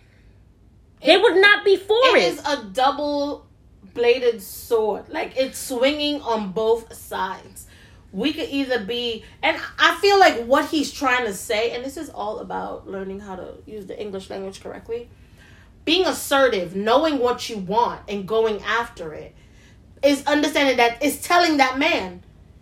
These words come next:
Speaker 2: "You don't make enough money. You need to go out. You need to get another job. You need to take care of yourself. You need to brush your hair. You need to brush your teeth. You need to bathe. You need to do this." Please, I hope God, y'all, when y'all find these men, they already know how to do all of that.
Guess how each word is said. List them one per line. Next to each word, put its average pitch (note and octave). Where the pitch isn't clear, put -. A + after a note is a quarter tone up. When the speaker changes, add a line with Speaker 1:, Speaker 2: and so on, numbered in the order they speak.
Speaker 2:
"You A#3
don't F#4
make F4
enough A#3
money. G#3+
You B3+
need D4
to D4+
go A#3+
out. B3
You A3+
need A#3
to -
get G#3
another F#3+
job. F3+
You G3
need D4
to B3
take A#3
care C4
of A#3
yourself. F#3
You A3
need C4
to C#4+
brush B3+
your C#4+
hair. C#4
You C4
need B3
to A3+
brush B3
your C4+
teeth. C#4+
You A#3+
need A#3
to A3
bathe. G3
You A#3+
need C#4+
to C#4+
do C#4
this." G#3+
Please, D#4
I B3
hope C4+
God, C4
y'all, A#3+
when A#3
y'all B3
find B3
these B3
men, B3
they G#3
already A3+
know A#3+
how A#3+
to A#3+
do G#3+
all G3
of F3+
that. F3+